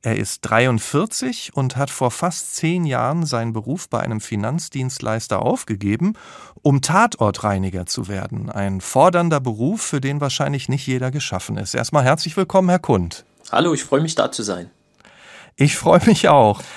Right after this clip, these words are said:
Speaker 1: Bevor wir in Ihre Geschichte so im Detail einsteigen, erzählen Sie mal, was war Ihr letzter Einsatz?
Speaker 2: Mein letzter Einsatz war tatsächlich gestern Abend. Ich habe eine Wohnung nochmal vernebelt und vorbereitet, dass sie heute sozusagen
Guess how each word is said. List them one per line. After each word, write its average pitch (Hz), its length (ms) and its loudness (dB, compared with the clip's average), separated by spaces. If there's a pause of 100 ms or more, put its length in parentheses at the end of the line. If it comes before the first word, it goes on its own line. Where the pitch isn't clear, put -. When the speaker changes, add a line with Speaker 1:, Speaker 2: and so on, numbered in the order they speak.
(140)
Speaker 1:
Bevor 220 420 4
wir 214 80 4
in 196 100 4
Ihre 180 280 2
Geschichte 160 840 2
so 139 240 -2
im 147 140 0
Detail 151 520 4
einsteigen, 104 640 2
erzählen 202 340 -2
Sie 190 120 -2
mal, 131 160 0
was 147 180 0
war 185 320 4
Ihr 156 100 0
letzter 147 440 -4
Einsatz? 156 560 -6 (180)
Speaker 2:
Mein - 140 -10
letzter - 280 -2
Einsatz 131 360 -4
war 113 100 -8
tatsächlich 113 540 -6
gestern - 340 -4
Abend. 120 400 -4 (460)
Ich 107 220 -2
habe 104 520 0
eine 98 200 -4
Wohnung 127 260 2
nochmal 117 220 -4
vernebelt 135 720 0
und 101 260 2
vorbereitet, 120 760 0
dass - 160 -4
sie 95 160 -4
heute 104 420 0
sozusagen 98 680 -2